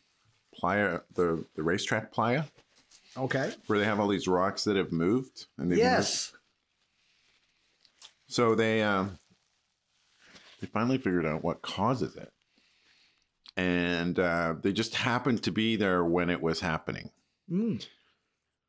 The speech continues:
Speaker 1: So what happens is this, um,
Speaker 2: Angels?
Speaker 1: <laughs> No, no. It, so,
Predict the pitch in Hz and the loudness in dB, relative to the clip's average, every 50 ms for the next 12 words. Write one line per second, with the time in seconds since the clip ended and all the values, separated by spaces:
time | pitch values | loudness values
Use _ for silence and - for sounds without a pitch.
0 | _ _ _ _ _ _ _ - - 131 131 127 123 135 135 147 147 170 147 127 | _ _ _ _ _ _ _ -4 0 2 2 2 2 2 0 2 2 2 4 4
1 | 120 113 95 107 107 107 104 98 - 110 104 101 98 - - - 110 95 90 - | 4 4 4 4 4 4 2 2 2 2 2 2 2 2 0 0 2 4 4 4
2 | 160 170 170 208 214 208 - - - - - - - - _ _ _ 85 - - | 4 4 4 2 2 0 -2 -6 -12 -16 -20 -20 -20 -20 _ _ _ -10 -10 -8
3 | - 117 92 - - 101 87 85 82 - _ _ _ _ _ _ _ _ _ _ | -6 -6 -8 -4 0 0 0 0 -2 -6 _ _ _ _ _ _ _ _ _ _
4 | _ - 101 98 - - - - - 120 113 110 | _ 0 0 0 0 -4 -8 -2 0 0 0 0